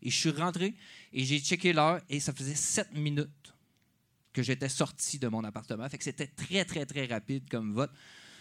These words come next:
Fait que moi, euh, ouais, je, je, je fais pas vraiment partie de cette, un constat, c'est un constat, mesdames et messieurs, anti-surprenant, qui n'a rien de réjouissant. Et là, je sais ce que tu te dis. Tu te dis, « On va-tu s'en sortir ? » Non.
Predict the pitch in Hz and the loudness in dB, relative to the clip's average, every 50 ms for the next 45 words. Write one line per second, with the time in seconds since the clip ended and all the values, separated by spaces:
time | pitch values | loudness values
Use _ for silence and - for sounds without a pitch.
0 | - - - - - _ _ - - - - 139 151 170 175 160 143 135 127 123 | -20 -20 -20 -20 -20 _ _ -20 -20 -14 -6 -2 2 4 6 6 6 6 6 6
1 | 123 120 120 120 117 117 113 113 117 117 113 117 113 113 113 110 113 117 120 120 | 4 4 4 2 2 0 -4 -6 -8 -8 -8 -8 -8 -8 -8 -8 -6 -6 -4 -4
2 | 113 110 - 131 139 120 - - - - - - - - 117 107 - - 127 - | -6 -6 -6 -6 -8 -8 -8 -10 -14 -14 -12 -10 -10 -10 -10 -10 -6 -6 -6 -4
3 | - 156 143 135 123 123 123 123 117 - 117 131 - - 151 139 - - 127 - | -2 -2 -2 0 0 2 0 0 -2 -4 -8 -10 -8 -8 -8 -6 -6 -6 -6 -6
4 | - 147 - 190 202 247 285 - 349 349 330 277 - - - 330 320 330 339 330 | -8 -10 -2 6 8 10 10 12 12 12 12 12 10 10 12 12 12 12 12 12
5 | - _ - - - 196 - 240 247 - 359 339 302 247 - - 311 302 277 247 | 6 _ 0 4 6 8 8 10 10 12 12 12 12 12 12 12 12 12 12 12
6 | 240 240 226 214 226 220 214 208 - - 247 254 202 - - - 254 311 320 294 | 12 12 10 10 8 10 8 8 8 10 8 8 8 8 6 10 12 12 12 12
7 | - - 330 330 - - 233 190 - - 190 156 156 143 143 147 165 - - - | 10 8 6 8 8 10 8 8 8 6 6 6 6 6 6 4 2 0 -8 -16
8 | - - - - - - _ - - 214 214 214 214 175 202 220 277 285 240 214 | -20 -20 -20 -20 -20 -20 _ 0 6 8 10 10 10 10 10 10 10 10 10 10
9 | 185 175 170 147 156 156 143 - 247 262 214 185 202 170 156 139 139 - 185 185 | 8 8 6 6 4 2 4 4 6 6 6 6 6 6 6 4 2 0 -2 0
10 | - 143 135 - 123 117 139 196 208 - 131 120 135 165 - - - - 160 185 | 0 0 0 -2 -6 -6 -6 -6 -6 -6 -8 -8 -10 -10 -12 -12 -8 -4 -2 0
11 | 196 160 131 123 123 - - - 185 175 - 185 175 160 - 135 - - - 165 | 0 0 0 0 0 0 0 0 0 0 0 0 0 0 -2 -4 -4 -4 -6 -6
12 | 151 - - - - _ _ _ _ _ _ _ _ _ _ _ _ _ - - | -6 -8 -10 -14 -18 _ _ _ _ _ _ _ _ _ _ _ _ _ -6 -6
13 | 123 | -6